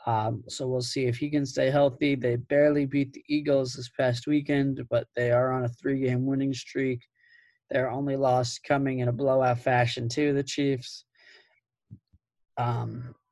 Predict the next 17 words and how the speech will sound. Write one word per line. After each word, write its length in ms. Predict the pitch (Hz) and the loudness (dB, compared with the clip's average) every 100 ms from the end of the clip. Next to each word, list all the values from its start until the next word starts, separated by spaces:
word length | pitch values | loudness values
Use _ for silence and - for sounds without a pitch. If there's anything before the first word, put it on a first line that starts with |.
| _ _ _ _ _ - | _ _ _ _ _ -14
they're 320 | 156 160 196 | -2 4 4
very 460 | 165 170 160 175 180 | 6 6 8 8 6
quietly, 720 | - 156 147 156 185 190 175 | 6 6 8 6 6 8 8
I 140 | 143 | 6
think, 440 | 131 143 143 139 | 2 0 0 -4
being 300 | - 151 143 | -2 0 0
one 160 | 139 135 | -2 -2
of 80 | 131 | -2
the, 220 | 131 123 _ 143 151 | -4 -8 _ -18 -2
they're 180 | 151 135 | 0 2
very 340 | 147 151 165 | 6 8 6
quietly 460 | - 156 151 120 139 | 4 6 8 6 -2
one 160 | 127 | 0
of 60 | 127 | 0
the 120 | 135 | 0
best 200 | 123 - | -2 -2
teams 420 | 143 135 131 127 | 0 0 0 -4